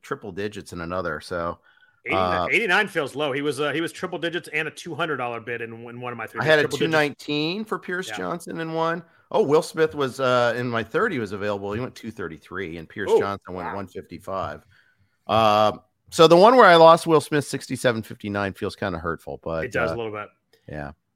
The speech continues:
Speaker 2: Although, I mean, I don't know. You know, you know, we know that, uh, Bruce Bochy likes Will Smith. He had him in San Francisco a little bit. Um, you know, this may have been a, uh, you know, like the matchups kind of thing. We don't really know the answer to that, but, uh, it says something that, uh, Leclerc was, uh, was available and wasn't used.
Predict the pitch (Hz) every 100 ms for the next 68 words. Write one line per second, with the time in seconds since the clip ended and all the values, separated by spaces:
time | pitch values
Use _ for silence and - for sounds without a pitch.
0 | _ - 202 208 208 202 190 202 208 202
1 | 170 143 151 151 151 160 170 180 175 147
2 | - 160 156 131 156 - 156 151 151 135
3 | 127 - 131 - 123 120 110 107 127 127
4 | 120 98 131 120 131 - 131 123 123 120
5 | 110 127 123 - - 92 _ 113 110 104
6 | 107 _ 170 101 139 - 139 123 127 123
7 | 123 120 117 117 113 113 110 123 127 -
8 | 120 127 123 131 - 127 123 120 117 127
9 | 127 123 123 123 120 117 117 113 117 110
10 | 110 110 113 110 - 113 117 131 - 302
11 | - 349 196 135 127 127 139 135 139 -
12 | 160 143 135 143 131 143 147 127 131 139
13 | 123 120 120 107 104 95 -